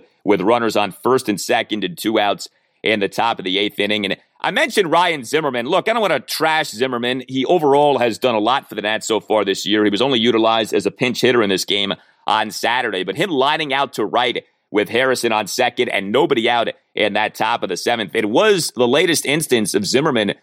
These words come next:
not delivering. And, you know, Ryan Zimmerman really has cooled off here lately. Ryan Zimmerman's slugging percentage for the season has fallen by ninety-seven points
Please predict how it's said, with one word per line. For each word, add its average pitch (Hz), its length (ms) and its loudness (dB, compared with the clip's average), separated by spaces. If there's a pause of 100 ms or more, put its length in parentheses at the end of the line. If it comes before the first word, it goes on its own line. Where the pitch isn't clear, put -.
(200)
not 135 320 -2
delivering. 113 520 -2
And, 110 240 -4
you 120 60 0
know, 120 100 4
Ryan 170 360 0
Zimmerman 123 560 -2
really 196 260 0
has - 120 0
cooled 147 260 0
off 131 240 2
here 78 140 -2
lately. 71 420 -4 (140)
Ryan 180 400 2
Zimmerman's 170 500 -2
slugging 165 440 -2
percentage 117 480 -2
for 101 80 -2
the 110 80 0
season 98 480 0 (240)
has 117 180 -2
fallen 135 400 0
by 110 220 2
ninety-seven 151 1300 -6
points 113 520 -4